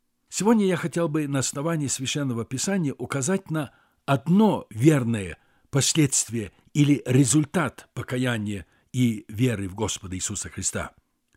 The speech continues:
Человек, который пережил рождение свыше, кому грехи были прощены за счёт искупительной жертвы Иисуса Христа,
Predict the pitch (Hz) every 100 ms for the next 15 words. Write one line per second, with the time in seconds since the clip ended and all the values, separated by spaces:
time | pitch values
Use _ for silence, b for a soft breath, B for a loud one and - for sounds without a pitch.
0 | b b - 143 135 165 - 139 151 135
1 | - 139 139 113 156 127 139 107 151 147
2 | 139 - 175 - 90 - b b 143 147
3 | 147 151 - 170 147 156 151 147 139 -
4 | 170 160 110 - - 139 - 180 160 -
5 | - 139 - 185 - 123 117 147 143 -
6 | 113 - 143 117 95 107 - 190